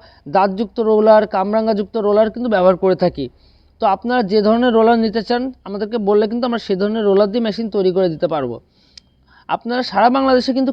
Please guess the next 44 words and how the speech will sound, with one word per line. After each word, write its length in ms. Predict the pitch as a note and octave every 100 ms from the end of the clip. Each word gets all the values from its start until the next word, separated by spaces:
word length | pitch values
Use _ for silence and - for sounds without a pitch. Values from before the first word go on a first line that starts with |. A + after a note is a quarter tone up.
| -
কুরিয়ারের 340 | C#4 C4+ C4
মাধ্যমে 260 | A#3+ G#3 A#3+ A#3
আমাদের 200 | A3 A3+
কাছ 100 | A3+
থেকে 140 | - A#3
সংগ্রহ 240 | G#3 F#3 F#3+
করতে 240 | G3 G3 G#3+
পারবেন 220 | A3 B3+ D4 _ _ _
এবং 120 | G#3+ A#3
এই 60 | A#3
মেশিনগুলো 360 | A3 G#3+ A#3+ B3+ A#3+
সংগ্রহ 240 | G#3+ A3+ B3
করার 160 | B3+ B3
জন্য 100 | B3+ B3
কিন্তু 140 | A#3+ A#3+
আপনাদের 280 | A3+ A#3 C4 B3+ _ _ _ _ _
পুরো 140 | G#3 A#3 A#3
টাকা 160 | A#3 A#3+
পরিশোধ 260 | A3 G#3 A#3+ B3+
করা 120 | B3+
লাগে 120 | A#3+ G#3+
না। 40 | G3+
আপনারা 180 | A3 A3+
কিন্তু 140 | A3+ A#3+ - -
এক 80 | G3+ A3+
হাজার 180 | A#3 A#3+
টাকার 180 | B3 A#3 A#3
মাধ্যমে 260 | G#3 A#3+ C4+ - _ _
শুধু 200 | - A3+ A#3
মেশিন 300 | G#3 G#3 B3+ B3+ - _ _
আপনাদের 440 | F#3+ F#3+ A#3 G#3+ A#3+ G3+
গন্তব্যস্থলে 600 | G#3+ A3+ G#3+ A3 B3 B3 A#3+
পৌঁছে 220 | G#3+ A3 A#3+
নিতে 160 | A#3 A#3+
পারেন 160 | C4 C4+ -
এবং 160 | A3 G#3+ D#3+ _ _ _ _ _ _ -
দুই 120 | F#3+
হাজার 160 | A3+ B3+
টাকা 120 | C4 B3
অ্যাডভান্সের 400 | G#3+ A3+ A#3+ B3
মাধ্যমে 260 | A#3+ A3+ A#3+
কিন্তু 140 | A#3+ A#3
আপনারা 240 | A#3+ A#3+ A#3+
মোটর 220 | G#3 G#3+